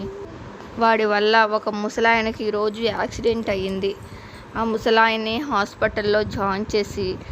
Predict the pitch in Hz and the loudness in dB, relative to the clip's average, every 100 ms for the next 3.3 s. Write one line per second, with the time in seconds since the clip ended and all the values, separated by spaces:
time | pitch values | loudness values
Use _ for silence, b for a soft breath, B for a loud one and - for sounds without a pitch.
0 | B - - 220 214 240 233 214 202 214 | B -4 2 2 2 -2 2 2 4 2
1 | 214 208 208 202 214 208 - 220 - 220 | 2 2 2 2 2 0 0 -2 0 2
2 | 226 214 202 202 196 - 202 196 226 226 | 2 2 0 2 2 0 -4 -2 -4 -2
3 | 208 202 202 | -2 -2 -2